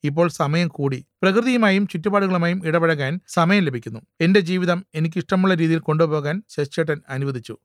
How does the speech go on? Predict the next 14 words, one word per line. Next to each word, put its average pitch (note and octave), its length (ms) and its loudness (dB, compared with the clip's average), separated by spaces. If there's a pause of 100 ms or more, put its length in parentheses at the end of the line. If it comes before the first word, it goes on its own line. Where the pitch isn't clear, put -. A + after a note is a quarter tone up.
(100)
അതിന് G#3+ 200 2
മാറ്റം G3+ 380 2
വരുത്താൻ F3 380 0
ഒരിക്കലും D#3+ 500 -2
നിർബന്ധിച്ചില്ല. C3+ 600 -4 (180)
കുടുംബത്തെയും G3+ 560 2
പ്രകൃതിയെയും F#3 580 0
ഒരുമിച്ച് F3+ 360 0
കൊണ്ടുപോകണമെന്നായിരുന്നു F3 880 2
ഉപദേശം. C#3 440 -4 (200)
പാട്ട് D3 220 2
കേട്ടും E3 340 0 (300)
തമാശ F#3+ 360 2
പറഞ്ഞും G3 420 0